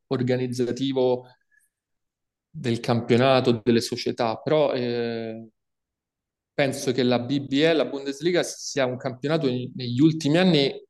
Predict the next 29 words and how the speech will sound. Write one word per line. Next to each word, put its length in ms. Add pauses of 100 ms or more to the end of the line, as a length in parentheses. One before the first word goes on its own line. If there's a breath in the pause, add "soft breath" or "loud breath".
(680)
in 120
grandissima 640
crescita. 720 (920 loud breath)
Eh, 680
allora, 580
una 160
cosa 240
che 100
mi 200
sento 320
di 80
dire, 540 (120)
ci 160
pensavo 560
questa 280
mattina, 600 (640)
è 180
che 180
sicuramente 840
sono, 560 (260)
per 160
tanti 300
motivi, 360
però 160
sono, 460 (1400 loud breath)
c'è 140
una 160
grossissima 680
apertura. 600